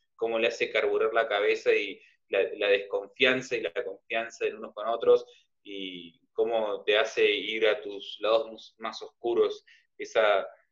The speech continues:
persecución mental, porque el, el parásito en sí está, es, es la parte, es el enemigo, pero el, uno de los enemigos más fuertes, creo que es eso, cómo se van...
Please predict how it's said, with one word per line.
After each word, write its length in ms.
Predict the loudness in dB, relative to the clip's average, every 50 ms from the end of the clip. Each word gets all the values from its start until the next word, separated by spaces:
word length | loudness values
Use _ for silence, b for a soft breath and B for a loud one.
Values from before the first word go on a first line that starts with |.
| _ _ _ _ _ _ _ _ _ _ _ _ _ _ _
persecución 600 | -2 -2 0 -2 -6 -8 -10 -10 -8 -6 -4 -4
mental, 500 | -4 -4 -2 2 6 6 6 6 6 2
porque 260 | -2 -4 -2 -4 -4
el, 560 | -4 -4 -8 -14 -18 -20 -20 -20 -20 -20 -20 _ _ _
el 280 | -10 -8 -6 -6 -6 -4
parásito 500 | 0 4 4 4 4 2 0 0 0 2
en 120 | 2 0
sí 280 | -2 -4 -2 2 2 2
está, 460 | 2 2 2 4 6 8 8 8 6
es, 280 | 4 2 0 -4 -4 -2
es 60 | 0
la 160 | 0 2 4
parte, 340 | 4 4 4 4 4 2 2
es 80 | 2 2
el 120 | 0 -2
enemigo, 600 | -2 -4 -6 -4 -2 -2 0 0 0 0 -2 -2
pero 220 | -4 -2 0 2 2
el, 220 | 0 0 -4 -12 _ _ _ _
uno 160 | _ -14 -10
de 60 | -8
los 160 | -8 -8 -8
enemigos 400 | -12 -16 -18 -16 -14 -14 -14 -12 -12
más 180 | -12 -12 0
fuertes, 640 | 4 6 6 6 6 6 4 4 2 2 0 b b b b b b _ _ _
creo 240 | -2 0 0 2
que 380 | 2 2 2 2 2 2 2 0
es 180 | 0 0 0 2
eso, 300 | 2 2 2 -2 -4 -6
cómo 240 | -6 -8 -12 -12 -14
se 180 | -14 -12 -8 -4
van... 360 | -2 -2 -2 -2 -6 -12